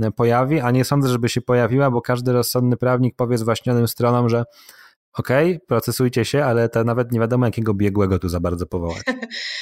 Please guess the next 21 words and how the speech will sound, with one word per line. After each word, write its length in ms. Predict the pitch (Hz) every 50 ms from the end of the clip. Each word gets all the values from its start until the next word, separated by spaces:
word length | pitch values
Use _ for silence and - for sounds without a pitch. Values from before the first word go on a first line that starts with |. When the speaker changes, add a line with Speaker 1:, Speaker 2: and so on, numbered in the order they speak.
| - - -
Speaker 2:
No 100 | 240 302
właśnie, 380 | 320 269 226 226 233 208 -
a 180 | - 208 220 226
zastanawiam 460 | 254 269 262 269 269 285 277 285 285
się, 140 | 269 277 285
czy 100 | 285 285
dużo 220 | 233 294 262 277
w 60 | 233 262
ogóle 220 | 247 254 269 269
takich 300 | 269 262 262 262 240 -
spraw 340 | - - - 269 233 220 -
o 40 | 220
łamanie 400 | 208 208 208 202 208 208 202 208
prawa 240 | - 208 202 208
autorskiego 680 | 202 202 202 - 208 208 - - - 214 202 - 196 196
toczy 280 | 190 208 196 - 220 214
się, 200 | 214 - - 208
e, 640 | 196 190 185 185 185 - - 185 185 185 185 185
w 80 | 185 -
polskich 420 | - 202 190 190 - - 208 208
sądach? 380 | - - 165 165 170 180 190 -